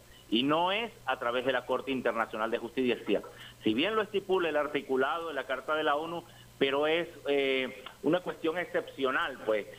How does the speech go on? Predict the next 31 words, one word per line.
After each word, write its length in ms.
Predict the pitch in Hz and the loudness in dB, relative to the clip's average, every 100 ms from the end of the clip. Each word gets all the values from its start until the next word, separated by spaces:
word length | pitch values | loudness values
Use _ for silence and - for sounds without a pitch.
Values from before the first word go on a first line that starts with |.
| - | -4
es 180 | - 151 | -2 0
la 160 | 165 160 | 2 2
última 600 | 160 156 165 151 139 - | -2 -2 0 2 0 0
parte 480 | 165 175 151 143 131 | 0 0 -4 -6 0
de 120 | 127 | 2
la, 160 | 120 | 2
del 160 | 120 117 | 2 0
artículo, 640 | 113 117 147 170 170 165 160 - - | -2 0 -2 2 2 2 0 -10 -4
y 140 | 123 | 0
Venezuela 540 | 131 135 135 156 165 170 | 2 2 0 0 2 2
jamás 340 | 156 156 160 | 0 -2 -2
se 80 | 175 | -4
suscribió 500 | 165 160 151 139 160 | -12 -8 -2 2 2
a 80 | 165 | 2
esa 160 | 143 151 | 0 0
lógica. 560 | 175 160 117 - 85 - - - | 2 0 -4 -4 -6 -6 -18 -18
Entonces, 280 | - 170 160 | -2 0 2
cuando 200 | 139 135 | 0 0
el 80 | 131 | -2
señor 280 | 127 143 170 | 0 0 2
Irfan 340 | 170 - 156 | 0 0 0
Ali 340 | 151 160 160 - - - - | 0 -2 -6 -8 -18 -20 -10
comienza 640 | 131 135 160 180 151 147 127 | -4 -2 2 2 0 0 2
a 40 | |
demandar 420 | 127 123 123 139 | 2 0 2 0
al 120 | 151 | 0
país 380 | 147 143 151 139 - - - - - - | -2 -2 -2 -6 -12 -20 -20 -20 -14 -2
a 160 | 117 | 0
través 440 | 117 113 139 151 - - - - | 2 2 2 0 -4 -12 -6 0
de 160 | 110 | 2
la 360 | 110 107 104 | 4 2 0